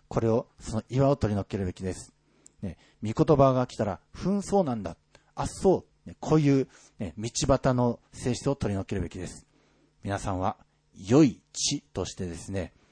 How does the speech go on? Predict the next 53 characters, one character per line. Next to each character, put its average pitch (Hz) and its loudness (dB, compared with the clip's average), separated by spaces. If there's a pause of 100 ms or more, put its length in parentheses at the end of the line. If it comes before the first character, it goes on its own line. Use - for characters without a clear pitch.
(580)
御 92 -8
言 104 -2
葉 98 2
を 95 0
受 120 -10
け - -4
入 101 0
れ 92 -8
た 92 -10
ら、 82 -10 (960)
本 107 -10
当 120 -2
に 110 -2
感 120 -4
動 107 2
し - -6
て、 92 -8
そ - -6
れ 110 2
を、 101 -2 (140)
そ - -4
れ 113 2
と - -2 (300)
結 104 -2
び 165 0
つ - -12
け、 - -14 (180)
結 95 -6
び 139 2
合 123 2
わ 117 4
せ、 - -16 (480)
そ - -8
し - -8
て 110 -4
御 107 -4
言 117 2
葉 117 2
に 107 -4
対 117 0
し - -8
て 113 -4
ど 156 4
ん 233 4
ど 143 4
ん 107 -2
養 175 6
分 120 2
を 98 -2
送 98 -8
っ - -10
て、 - -8 (500)
み-、 98 -8